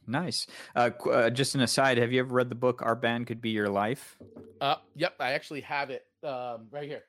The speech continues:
Speaker 1: Yeah.
Speaker 2: I have it right here.
Speaker 1: Love that
Speaker 2: <laughs>
Speaker 1: book. That is, I, and I've started rereading it. Uh, my daughter's really into Harry Potter, so at night,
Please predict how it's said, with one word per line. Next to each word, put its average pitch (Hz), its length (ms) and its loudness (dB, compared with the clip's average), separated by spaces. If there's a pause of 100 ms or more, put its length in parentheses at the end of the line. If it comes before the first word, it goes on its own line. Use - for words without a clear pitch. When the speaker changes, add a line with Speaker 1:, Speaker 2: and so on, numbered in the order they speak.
(600)
Speaker 1:
Yeah. 104 220 0 (760)
Speaker 2:
I 135 80 -14
have 147 120 -4
it 120 100 -12
right 151 300 -2
here. 117 240 -4 (760)
Speaker 1:
Love 107 340 0
that - 220 0
Speaker 2:
<laughs> - 0 -
Speaker 1:
book. 180 180 -4 (800)
That 107 260 4
is, 98 280 0 (100)
I, 120 160 2
and 131 140 4
I've 131 180 2
started 151 340 4
rereading 139 560 4
it. 113 240 0
Uh, 107 360 4 (440)
my 113 140 2
daughter's 120 360 4
really 120 240 4
into 113 160 0
Harry 113 240 2
Potter, 110 460 2
so 107 180 -2
at 98 120 -2
night, 110 420 -2